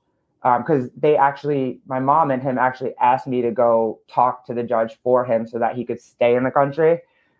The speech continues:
And, uh, the judge was like, "Absolutely fucking not. This girl does not have to go through and relive all that crap all over again. Like,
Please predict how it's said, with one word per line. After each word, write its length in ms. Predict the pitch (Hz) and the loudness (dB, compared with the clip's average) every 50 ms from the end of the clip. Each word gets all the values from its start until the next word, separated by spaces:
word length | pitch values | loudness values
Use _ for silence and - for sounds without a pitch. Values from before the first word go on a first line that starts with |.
| _ _ _ _ _ _ - | _ _ _ _ _ _ -2
And, 280 | 143 139 131 131 127 | 0 0 0 0 0
uh, 380 | 127 123 120 117 110 107 107 - - _ _ _ _ _ _ 170 | 2 2 2 2 0 -2 -4 -6 -10 _ _ _ _ _ _ -4
the 140 | 147 156 | -2 -2
judge 300 | 135 113 156 147 147 139 | 0 2 2 2 2 2
was 160 | - 143 127 117 | -2 -6 -4 0
like, 340 | 143 135 123 123 - - - - | 0 2 2 0 -2 -6 0 2
"Absolutely 480 | 131 131 131 - - 135 135 123 123 120 | 2 2 0 -2 -8 -6 -4 -4 -4 -2
fucking 340 | - 127 120 - 127 113 | -2 -2 -2 -2 -4 -6
not. 360 | 117 120 123 127 127 123 - - _ _ _ _ _ - | -2 0 2 2 2 0 -2 -6 _ _ _ _ _ -18
This 240 | 143 143 139 127 | -6 -6 -6 -4
girl 220 | - - 131 131 127 127 | 0 2 2 4 4 2
does 80 | 123 120 | 0 0
not 200 | 123 123 123 - | 0 -2 0 2
have 180 | 123 120 117 - | 2 0 0 0
to 80 | 131 | -2
go 180 | 117 123 123 120 | -2 0 0 0
through 480 | 120 - 123 120 120 120 120 117 117 117 | -2 -2 -2 2 4 4 4 4 2 0
and 140 | 120 120 120 | -4 -4 -2
relive 500 | 123 123 120 123 123 120 120 120 117 - | -2 -2 0 0 0 2 0 0 -2 -2
all 180 | - 123 123 120 | 0 2 2 4
that 160 | 120 113 113 - | 2 0 0 0
crap 300 | 135 120 113 117 - _ | 0 2 2 0 -2 _
all 220 | - 127 120 117 120 | -2 0 0 2 2
over 200 | 120 113 120 117 | 0 0 -2 -2
again. 380 | 117 117 117 117 113 110 113 104 | -2 0 0 0 0 -2 -2 -2
Like, 300 | 117 117 113 107 107 | 0 0 0 0 -4